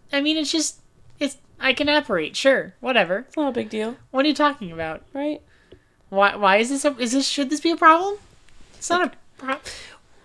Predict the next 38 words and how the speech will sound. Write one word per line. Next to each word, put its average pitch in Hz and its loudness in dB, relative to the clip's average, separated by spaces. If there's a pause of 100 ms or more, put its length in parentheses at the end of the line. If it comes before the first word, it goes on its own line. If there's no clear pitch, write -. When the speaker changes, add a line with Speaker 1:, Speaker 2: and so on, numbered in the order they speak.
(580)
Speaker 1:
we'll 240 2
talk 208 2
about 165 -4
Speaker 2:
He 247 -4
doesn't 220 0
even 220 -4
know. 190 -8
Speaker 1:
I 226 10
actually 202 0
wanna 175 0
dig 165 -4
into 160 -8
that, 156 -6
but - -10
that's 196 -4
not - -12
for - -18
a - -18
long 95 -14
time. - -18 (1040)
So - 0
Do-, 214 4
uh, 190 6
Harry 165 0
threatens 160 -6
Dobby. 143 -12 (1000)
"If 170 -4
I 180 4
had 175 2
both 170 -2
of 175 -8
my 160 -4
arms, 156 -6
I 170 -10
would 156 -12
strangle 214 2
you 185 0
myself." 180 -6